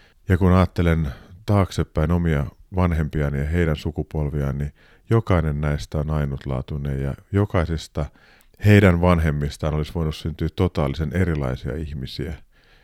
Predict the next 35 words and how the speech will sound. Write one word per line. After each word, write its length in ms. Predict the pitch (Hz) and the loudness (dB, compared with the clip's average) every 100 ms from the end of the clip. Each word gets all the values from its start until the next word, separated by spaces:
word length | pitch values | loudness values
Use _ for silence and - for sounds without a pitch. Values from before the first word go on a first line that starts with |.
| _ _ | _ _
Ja 100 | 90 | 0
silti 400 | 90 101 82 80 | 4 4 4 0
on 120 | 76 | 2
ainoastaan 560 | 87 82 73 - - 78 | 2 2 0 -2 -4 0
vain 160 | 87 80 | 0 0
yksi 260 | 104 - | -2 -2
hetki 280 | 85 - - | -6 -4 -4
universumin 600 | 85 80 69 69 73 67 | -2 0 -2 -4 -6 -4
historiassa, 680 | 80 78 - 67 65 - 76 | -4 -6 -6 -6 -6 -8 -6
jolloin 300 | 71 71 76 | -4 -4 -4
voi 280 | 76 69 58 - _ _ _ - | -2 -2 -2 -12 _ _ _ -4
tulla 220 | 87 85 | 0 0
tämmönen 380 | - 92 82 73 | 2 2 2 0
ihminen 320 | 69 71 67 | -2 -4 -6
kuin 120 | - - | -6 -4
sinä 320 | 95 78 65 | -2 -2 -4
tai 160 | 69 67 | -6 -6
tämmönen 380 | 80 71 67 71 | -4 -4 -4 -4
ihminen 240 | 69 69 | -6 -8
kuin 160 | 80 85 | -8 -2
minä. 280 | 82 73 - _ _ _ _ _ - | 0 -2 -4 _ _ _ _ _ -8
Sitten 280 | 110 98 | -2 -2
kun 120 | - 87 | -2 0
mä 120 | 92 | 2
ymmärrän, 400 | 107 92 82 78 | 4 4 4 2
että 160 | - | -2
siellä 260 | - 85 78 | -2 0 2
äidin 320 | 98 87 76 | 4 4 2
kohdussa 600 | 87 80 71 69 - 69 - - _ _ _ | 0 0 0 -4 -6 -8 -8 -18 _ _ _
ja 80 | 90 | 0
siinä 220 | 95 92 | 2 4
ihan 180 | 90 87 | 4 2
alussa 520 | 87 80 69 - 62 | 2 0 -4 -8 -6
jo, 120 | 65 | -4
niin 180 | 71 73 | -4 -8